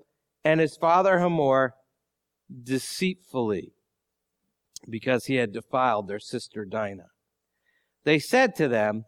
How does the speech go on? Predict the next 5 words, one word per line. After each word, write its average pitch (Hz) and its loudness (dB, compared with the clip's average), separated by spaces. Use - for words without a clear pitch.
"We 185 -4
cannot 151 2
do 123 0
this 110 -8
thing, 98 -6